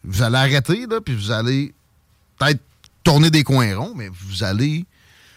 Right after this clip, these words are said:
j'entendais que, tu sais, ils sont même pas, euh,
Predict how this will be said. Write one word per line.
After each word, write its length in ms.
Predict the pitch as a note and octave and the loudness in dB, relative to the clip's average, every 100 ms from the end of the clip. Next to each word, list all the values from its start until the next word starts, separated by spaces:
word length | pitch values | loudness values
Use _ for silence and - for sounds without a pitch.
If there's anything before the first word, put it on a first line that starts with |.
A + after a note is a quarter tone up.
| _ _ _ _ _ - _ _ _ _ | _ _ _ _ _ -20 _ _ _ _
j'entendais 840 | G#2 C#3 C#3+ D3+ C#3 B2 D3 F#3 G#3 _ _ _ _ _ _ _ _ _ _ _ _ - - | 0 4 4 4 4 4 4 2 -2 _ _ _ _ _ _ _ _ _ _ _ _ -20 -4
que, 280 | C3 C#3+ C#3+ | -2 0 -2
tu 80 | - | -8
sais, 140 | D#3+ D3 F#2 - | -8 -10 -14 -12
ils 60 | - | -8
sont 200 | A#2 A2+ | -6 -4
même 200 | D3 C#3 | -2 -2
pas, 300 | E3+ G#3+ F3+ | 0 0 2
euh, 240 | A2 F#2+ | 2 0